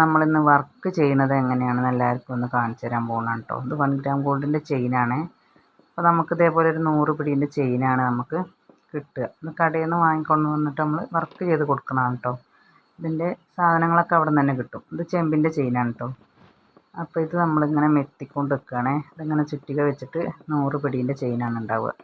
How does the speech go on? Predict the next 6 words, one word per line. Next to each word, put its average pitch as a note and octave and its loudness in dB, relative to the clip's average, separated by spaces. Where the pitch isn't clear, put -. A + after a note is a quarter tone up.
അത് D3 -8
നമ്മൾ C#3+ 0
ഇതേപോലെ C3 -2
ഇങ്ങനെ B2+ 0
മെത്തി C3+ -10
ലാസ്റ്റ് D3 4